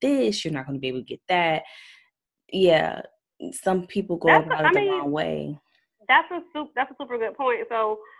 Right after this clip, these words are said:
Speaker 2: putting somebody, and I wanna talk about that too, because you can put somebody on your credit card as an authorized user and help build
Speaker 1: Mm-hmm.
Speaker 2: their score. Like when your kid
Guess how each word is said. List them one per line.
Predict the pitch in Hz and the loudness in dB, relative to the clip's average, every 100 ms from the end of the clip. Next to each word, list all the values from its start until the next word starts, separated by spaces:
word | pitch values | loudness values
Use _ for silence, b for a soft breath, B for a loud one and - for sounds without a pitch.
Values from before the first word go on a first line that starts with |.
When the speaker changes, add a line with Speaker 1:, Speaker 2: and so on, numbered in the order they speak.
| B B B B B _ _ _ _ | B B B B B _ _ _ _
Speaker 2:
putting | 359 370 349 | -2 0 0
somebody, | 339 269 247 240 233 - _ - | -2 2 2 2 -2 -6 _ 0
and | 233 | 6
I | 240 262 | 8 8
wanna | 254 233 208 202 196 - _ | 6 2 2 -2 -6 -10 _
talk | 254 240 | 4 4
about | 240 202 190 | 4 0 0
that | 202 190 - - | 2 -2 -2 -10
too, | 254 214 | -8 -8
because | 208 220 208 196 190 _ | -8 -6 -4 -4 -8 _
you | 196 262 | -12 -10
can | 320 277 - | -8 -8 -8
put | 254 233 | -10 -4
somebody | 240 226 208 208 202 196 185 - - | -4 0 2 2 0 -4 -6 -12 -2
on | 208 208 208 202 185 | 2 2 2 -2 -4
your | 196 190 190 180 180 180 190 - - _ _ _ _ | -2 0 -2 -2 -6 -6 -10 -14 -18 _ _ _ _
credit | - 214 202 | 0 0 2
card | 208 185 | 2 4
as | 180 | 0
an | 196 | 0
authorized | 185 196 196 196 | -2 0 0 0
user | 190 185 180 180 | -4 -6 -4 -6
and | |
help | 180 180 - | -4 -8 -2
build | 190 196 | -2 -2
Speaker 1:
Mm-hmm. | |
Speaker 2:
their | 240 180 _ | -4 -10 _
score. | 180 180 180 180 _ B B B | -12 -10 -10 -12 _ B B B
Like | - 208 | 0 2
when | 214 220 | 4 4
your | 226 226 | 4 2
kid | 233 208 | -2 -2